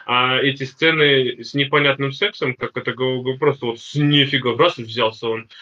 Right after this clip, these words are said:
Как будто я смотрю «Секс в большом городе», или, я не знаю, или домашние, э, «Отчаянные домохозяйки» какие-нибудь. Я говорю, зачем они тут? Ну, блин, а ладно бы ещё показали, но рейтинг не даёт показывать это всё.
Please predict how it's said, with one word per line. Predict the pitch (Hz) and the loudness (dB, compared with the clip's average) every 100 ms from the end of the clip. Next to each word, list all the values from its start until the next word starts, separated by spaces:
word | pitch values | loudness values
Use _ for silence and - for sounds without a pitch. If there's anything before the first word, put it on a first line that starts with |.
| - _ - | -20 _ -4
Как | 135 | -2
будто | 160 156 | -2 -2
я | 143 | -2
смотрю | 143 143 139 | 2 0 0
«Секс | 147 127 | -4 0
в | |
большом | 135 139 127 | -2 -2 2
городе», | 135 151 127 | 2 2 0
или, | 117 | 2
я | 120 | 0
не | 123 | 0
знаю, | 120 123 113 113 | -2 0 2 0
или | 110 110 | 2 0
домашние, | 110 127 131 - 131 | 2 2 2 2 0
э, | - 131 139 | 2 4 4
«Отчаянные | 127 147 131 123 | 4 0 0 -2
домохозяйки» | 131 127 131 147 156 165 | -4 -4 0 0 0 -6
какие-нибудь. | 127 123 120 117 - - - - | -6 -8 -8 -10 -14 -20 -20 -14
Я | 127 | -10
говорю, | 123 117 | -6 -6
зачем | 117 - 135 147 | -6 -2 0 2
они | 147 139 | 2 0
тут? | 135 120 | -4 -6
Ну, | 120 113 117 | -6 -6 -6
блин, | 120 120 | -6 -2
а | 120 | 2
ладно | 135 151 147 | 2 2 2
бы | 147 | 0
ещё | - 143 135 | 2 0 0
показали, | 127 135 143 135 156 139 | -4 -4 0 2 2 2
но | 123 | 2
рейтинг | 143 147 135 131 | 2 2 -4 -6
не | 123 | -4
даёт | 120 127 - 185 | 0 2 2 0
показывать | 156 147 147 127 113 107 | -4 0 0 0 -2 -4
это | 113 113 | -6 -10
всё. | - 110 | -6 -10